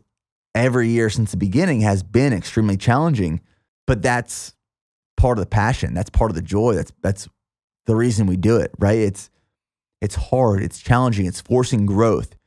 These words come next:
It's creating opportunity. If it was easy, everyone would do it. If it was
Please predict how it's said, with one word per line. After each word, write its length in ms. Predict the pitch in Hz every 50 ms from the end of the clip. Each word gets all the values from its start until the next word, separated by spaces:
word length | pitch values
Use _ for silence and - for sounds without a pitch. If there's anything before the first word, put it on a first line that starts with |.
| _ _ _ _
It's 160 | - 101 - -
creating 360 | - - 139 131 127 123 117
opportunity. 840 | 78 107 107 - 98 92 - - 117 113 101 87 85 69 65 - - _ _ _ _ _ _ _ _ _ _ _ _ _ _ _ _ _
If 140 | 123 127 113
it 40 | 120
was 220 | 113 107 101 - -
easy, 520 | - 214 240 254 165 113 98 92 101 101 98 - _ _ _ _ _ _ _ _ _ _ _ _ _ _ _ _ _ _ _ -
everyone 380 | 135 135 117 123 120 110 104
would 160 | 92 87 90
do 160 | 85 139 143 -
it. 200 | 62 - - _ _ _ _ _ _ _ _ _ _ -
If 120 | 113 104
it 40 | 123
was 200 | 120 113 104 -